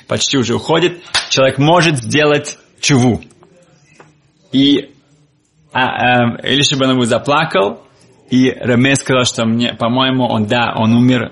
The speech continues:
с, э, мыслями о раскаянии, поэтому сказано, что ни в коем случае нельзя, эм, ускорить человека, который при смерти, это считается кровопролитием, потому что в любую, а,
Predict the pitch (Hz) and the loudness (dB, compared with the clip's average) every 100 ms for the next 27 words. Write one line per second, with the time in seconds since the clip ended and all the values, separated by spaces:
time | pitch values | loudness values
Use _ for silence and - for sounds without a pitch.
0 | - - - 113 110 - - _ _ _ | -12 -12 -2 0 -2 -4 -16 _ _ _
1 | - - - 110 117 135 - 131 120 120 | -20 -16 -4 0 2 2 0 -2 0 0
2 | - 117 110 - _ _ 113 107 - 143 | 0 0 0 -4 _ _ -6 -4 -2 -2
3 | 147 156 165 165 _ _ _ _ _ 120 | 0 -2 -4 -8 _ _ _ _ _ 0
4 | 120 127 120 131 123 123 123 113 - 135 | 0 0 -2 0 0 0 -2 -2 0 -2
5 | 123 135 127 123 107 123 131 113 - _ | 0 -2 2 2 2 0 0 -2 -8 _
6 | _ _ _ _ - 113 117 120 117 - | _ _ _ _ -6 -2 0 0 -2 -4
7 | - 113 - 156 147 123 - - _ _ | -6 -6 -2 2 2 2 -2 -16 _ _
8 | - - 127 - 120 - 104 135 139 160 | -4 0 0 0 -2 -2 0 0 2 0
9 | 160 180 202 - _ - 110 - - 117 | 0 0 -2 -4 _ -8 -6 -4 -2 -2
10 | 113 - 107 - - 117 104 117 127 143 | -2 -2 -4 -6 -6 -4 -2 0 0 0
11 | 170 160 139 120 117 - 113 110 117 110 | 0 -2 -2 0 0 -2 -2 0 2 2
12 | 139 170 160 - 120 | 2 2 0 -2 -4